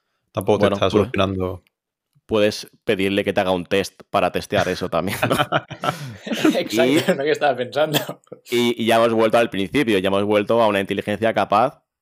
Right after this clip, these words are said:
Speaker 2: de generar inteligencia y comprobar a sí misma que ha sido bien, bien generada, ¿no?
Speaker 3: <laughs>
Speaker 2: Ya es el, el círculo ya lo tenemos cerrado.
Speaker 1: <laughs>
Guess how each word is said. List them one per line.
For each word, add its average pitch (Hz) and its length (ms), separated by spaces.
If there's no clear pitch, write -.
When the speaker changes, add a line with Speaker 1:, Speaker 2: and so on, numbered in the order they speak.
Speaker 2:
de 104 160
generar 101 300
inteligencia 104 760
y 107 200
comprobar 92 460
a 113 80
sí 104 120
misma 98 280
que 104 80
ha 95 40
sido 98 240
bien, 95 400
bien 95 180
generada, 92 440
¿no? 135 80
Speaker 3:
<laughs> - 160
Speaker 2:
Ya 95 480
es - 160
el, 98 440
el 104 160
círculo 98 520
ya 95 140
lo 90 100
tenemos 95 240
cerrado. 92 400
Speaker 1:
<laughs> - 140